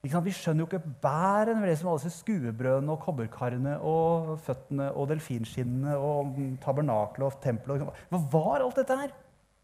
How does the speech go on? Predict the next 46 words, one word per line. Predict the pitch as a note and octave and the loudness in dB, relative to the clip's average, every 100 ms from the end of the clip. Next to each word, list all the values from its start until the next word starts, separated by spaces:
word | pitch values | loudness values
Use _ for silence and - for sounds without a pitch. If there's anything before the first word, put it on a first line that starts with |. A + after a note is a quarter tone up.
| _ _ _ _ _ _ _ _ - | _ _ _ _ _ _ _ _ 2
Men | E3+ | 6
det | A#3 | 6
står | - G#3 | 4 2
en | G#3+ A#3+ | 4 0
veldig | G3+ C#3 E3 | 0 2 4
interessant | F#3 A#3+ - F#3 G#3+ G#3+ | 4 -2 -2 0 0 0
ting | F#3+ G3 | 0 0
i | G3+ | 0
første | F#3+ E3 | -4 -2
Korinterbrev | E3+ D3+ E3+ F#3 - | -2 -2 -2 -4 -4
ti, | A3 | -2
og | G#3+ | 2
der | F#3 | 2
står | F#3 D#3+ | 4 2
det | |
at | F3+ - F3 | 0 0 4
alt | F#3+ C4 - | 4 2 -2
dette | A3+ - G3 | -4 -4 -8
skjedde | - G#3+ C#3 D#3 | -4 -4 -2 -2
som | F#3+ | -2
forbilde | - - F3 A#2 A#2 B2+ D#3 | -2 -2 -2 0 -2 0 -2
for | F#3+ F#3+ | -2 -2
oss, | A3+ - - - _ _ | -4 -8 -20 -20 _ _
som | F#3 | 4
de | F#3 F#3 | 6 4
siste | G3+ - E3+ | 0 0 -2
tider | F#3 B2+ D3 | 0 4 4
er | |
kommet | - C#3 A2+ | 4 2 0
til, | F3+ G3+ | -4 -4
står | F#3+ - | -6 -6
det. | C3+ _ _ _ _ _ - | -10 _ _ _ _ _ 0
Sånn | G3+ | 2
at | A3 - - - F3 | 2 -2 -18 2 8
alt | G#3 - | 8 8
det | G#3 | 4
som | B3+ | 4
skjedde | - - F#3 D3 F3+ | 0 0 2 4 6
den | F#3+ | 6
gangen, | D#3+ C#3 G3 G#3 | 6 6 4 2
har | - C#3+ C#3+ D#3+ | 2 6 6 6
på | A3 | 4
en | |
måte | F#3+ D3+ | 4 2
en | D#3+ | 0
parallell | - F#3 G#3 G3 G#3 C4+ F3+ | 2 4 4 4 4 2 -2